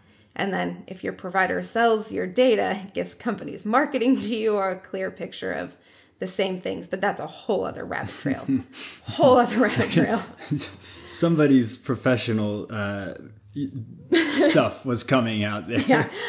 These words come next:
Speaker 1: I have thoughts and feelings.
Speaker 2: Uh-huh.
Speaker 1: Um, <laughs> and so, but aren't people already getting chips implanted in them all over the world?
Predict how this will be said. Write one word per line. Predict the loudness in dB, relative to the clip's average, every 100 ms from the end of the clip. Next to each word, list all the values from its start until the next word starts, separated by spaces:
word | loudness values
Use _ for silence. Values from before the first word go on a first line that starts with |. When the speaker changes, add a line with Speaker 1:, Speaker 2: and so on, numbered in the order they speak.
| -2
Speaker 1:
I | 2
have | 4 4 4 2
thoughts | 0 0
and | -2 -4
feelings. | 2 4 4 0 4
Speaker 2:
Uh-huh. | 6 8 8 4 2 -8 _ 0
Speaker 1:
Um, | 2 4 4 2 0 -4 -4 -10 _ _ _ _
<laughs> | _ -18 -14 -12 -14 -16 -20 0
and | 4 4 2
so, | 2 4 2 -4 -20 _ _ _
but | 0 4 8
aren't | 8 6
people | 4 2 6 8 8 6
already | 6 8 6
getting | 4 2
chips | 4 2 2
implanted | 0 2 2 2
in | 0 -2 -4 -4
them | -4 -4
all | -2 -2
over | -2 -4
the |
world? | -6 -8 -12